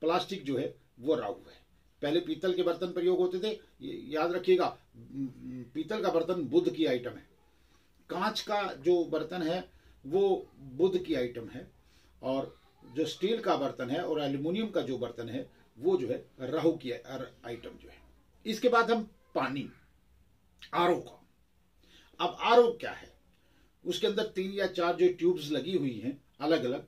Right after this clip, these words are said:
उसमें अलग-अलग केमिकल तैयार होता है, उसके अंदर बिजली की तरंगें तैयार होती हैं और उन बिजली की तरंगों द्वारा हमें जो है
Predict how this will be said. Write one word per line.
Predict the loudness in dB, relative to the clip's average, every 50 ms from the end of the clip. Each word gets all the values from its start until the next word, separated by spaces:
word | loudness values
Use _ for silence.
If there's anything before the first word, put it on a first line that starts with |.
| _ _
उसमें | -18 -12 -8 -6 -4
अलग-अलग | 0 0 2 4 2 2 2 -2
केमिकल | -4 -4 -4 -4 -2 -4 -4
तैयार | -2 -4 -6 -6 -10 -12
होता | -14 -18 -18 -18 -18
है, | -18 -20 -20 _ _ _ _ _ _ _ _ _ _ _ _ -4
उसके | -4 -4 -2 -4
अंदर | -2 0 0 0
बिजली | 0 -2 -4 -4 -4 -4 -4
की | -2 -4
तरंगें | -2 0 0 0 0 -2 -4 -6
तैयार | -8 -8 -10 -10 -12 -14 -16
होती | -18 -20 -20 -18
हैं | -18 -18 -18 -20 _ _ _ _ _ _ _
और | -2 -2
उन | -2 -2 -6 -8 -8
बिजली | 0 2 2 2 2 -2 -8 -4
की | -4 -4
तरंगों | -4 -2 -2 0 0 0 -2 -2
द्वारा | -2 -2 -4 -4 -10 -14 _ _ _ _ -8 -6
हमें | -4 -2 -2 -2
जो | -4 -2 -2
है | -2 -4 -4